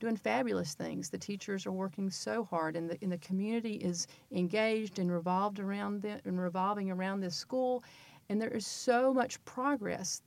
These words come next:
that's being made. That, uh, but because of the way that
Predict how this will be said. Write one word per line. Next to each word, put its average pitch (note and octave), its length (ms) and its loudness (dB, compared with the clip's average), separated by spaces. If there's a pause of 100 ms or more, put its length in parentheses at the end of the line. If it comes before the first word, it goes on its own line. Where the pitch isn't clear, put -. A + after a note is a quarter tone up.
(160)
that's G3 220 -4
being G3 360 0
made. F#3+ 480 -2 (560)
That, F#3 240 0 (260)
uh, F#3 240 2 (100)
but G3 220 0
because A#3 420 2
of G#3+ 80 0
the G3 140 0
way G3 580 0
that F3+ 260 0